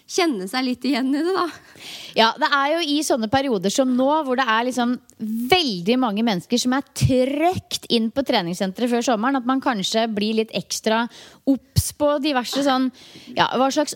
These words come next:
Speaker 2: oppførsel folk har på senteret, hva slags vaner og uvaner folk har, og hva det er man legger merke til som kanskje kan irritere litt, da. Så ja, em, jeg så blant annet at Myren Sportscenter, der hvor jeg jobber,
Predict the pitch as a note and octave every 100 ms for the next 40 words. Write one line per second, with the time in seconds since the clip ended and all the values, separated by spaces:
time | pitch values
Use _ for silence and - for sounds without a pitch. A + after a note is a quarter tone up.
0 | - D#4 - - A#3 - C4 C4 B3 A3+
1 | - - A#3 G3 B3 B3+ C4 A#3 B3 B3
2 | A#3+ C4 A#3+ F3 E3+ A#3 A#3 C4+ A3+ E3+
3 | F3 G3+ A#3+ A#3 A3+ - A3+ C4 C4+ A3
4 | F3+ F#3 G#3+ F3+ F#3+ A3 A3+ C4 C4 F#3
5 | - - F#3 A#3+ B3 C#4+ G3 - E3+ F3+
6 | F#3 G3+ B3 B3 F#3+ A#3 E4+ D#4 A3+ -
7 | - - C#4+ C#4 C#4 C#4 C#4 C#4 G4+ C5
8 | - D4 D4+ D#4 D4+ D4+ D4+ D4+ G#3+ -
9 | D4 D4+ E4 D#4 A3 G#3 C4 B3+ A3 G#3+
10 | B3+ - G#3+ - G#3 B3+ A#3+ G#3+ A#3 B3
11 | C4 F#3+ E3+ D4 G#4+